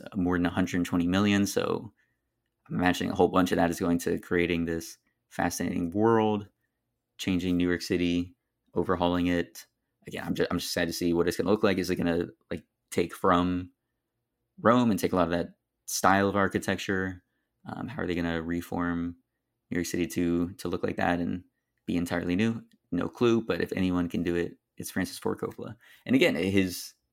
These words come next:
career is crazy to look at. In the seventies, dropping four films that you could say are some of the best ever.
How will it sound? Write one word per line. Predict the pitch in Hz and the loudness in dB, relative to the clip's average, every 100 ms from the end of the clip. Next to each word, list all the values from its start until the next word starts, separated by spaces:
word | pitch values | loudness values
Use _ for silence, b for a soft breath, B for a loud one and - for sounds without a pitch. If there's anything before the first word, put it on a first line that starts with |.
| _ _ _ _ - | _ _ _ _ -8
career | - 98 104 90 87 90 - _ _ _ - | -2 2 4 4 2 -2 -12 _ _ _ -12
is | 85 | -6
crazy | - 92 87 92 90 | 0 2 2 -2 -6
to | - | -4
look | - | -4
at. | - 90 - - | -4 -6 -6 -6
In | 92 | -4
the | 85 | 2
seventies, | 98 90 87 87 - | 2 2 2 0 0
dropping | 92 82 - 87 85 85 _ _ _ _ _ _ _ _ _ - | 0 2 0 0 -4 -8 _ _ _ _ _ _ _ _ _ -18
four | - 104 95 | 0 2 2
films | 92 90 87 92 | 4 2 2 0
that | 87 | -2
you | 85 | -2
could | 87 | -4
say | - 90 85 87 90 - _ _ _ - | 0 2 2 -2 -6 -14 _ _ _ -6
are | 90 | -6
some | - 90 | -2 -2
of | |
the | 85 | 0
best | 87 82 | 0 -2
ever. | - - 117 | -4 -6 -8